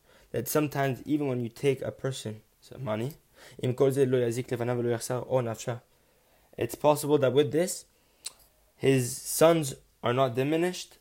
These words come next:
or damaged, and the wife, sorry, the, that his sons aren't damaged, and the wife of his soul is not diminished. כי ברוחניות הנפש מרגשת הכאב והצער הגדול שיש לה כשזה הגזלה, הגזלן שהוא כמו רוצח נפשות ממש, בא לחסר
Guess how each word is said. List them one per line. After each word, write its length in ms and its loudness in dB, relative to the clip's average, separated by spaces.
or 120 6
damaged, 500 0
and 140 0
the 60 2
wife, 220 4
sorry, 300 4
the, 280 -2
that 140 0
his 140 -4
sons 240 0
aren't 260 -4
damaged, 420 2
and 180 4
the 60 8
wife 160 8
of 80 -2
his 140 4
soul 180 8
is 80 4
not 160 2
diminished. 500 -6
כי 100 -4
ברוחניות 680 2
הנפש 300 -2
מרגשת 460 -6
הכאב 280 -2
והצער 260 0
הגדול 320 0
שיש 280 -4
לה 80 -4
כשזה 460 -6
הגזלה, 420 -6
הגזלן 340 -4
שהוא 340 -4
כמו 240 -6
רוצח 320 -6
נפשות 280 -8
ממש, 480 -4
בא 100 8
לחסר 540 0